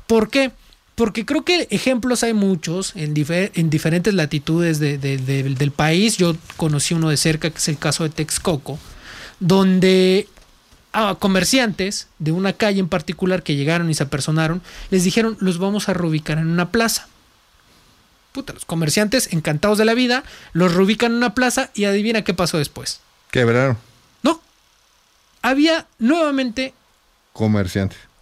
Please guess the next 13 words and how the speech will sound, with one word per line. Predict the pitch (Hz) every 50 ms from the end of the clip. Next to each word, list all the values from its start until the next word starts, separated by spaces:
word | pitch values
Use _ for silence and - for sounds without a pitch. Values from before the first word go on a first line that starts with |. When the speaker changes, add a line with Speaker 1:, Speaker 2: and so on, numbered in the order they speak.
| - -
Speaker 1:
comerciantes. | - 233 220 202 175 - 190 170 165 160 175 - - - _ - - _ _ _ _ _ _ _ _ _ _ _ _ _ _ _ _ -
Speaker 2:
¿Eran | 135 139 139 131
los | 123 123
mismos | 127 151 175 180 180 190 170 - -
u | 123 117
otros? | 120 117 - - - - - - _ _ _ _ _ _ _ _ _
Speaker 1:
Eh, | - 254 240
había | 220 214 220 240 220
casos | 226 247 240 196 240 220
donde | 196 175 175 175 185
eran | 202 220 233
los | 247 254 233
mismos | 277 285 277 269 294 311 - -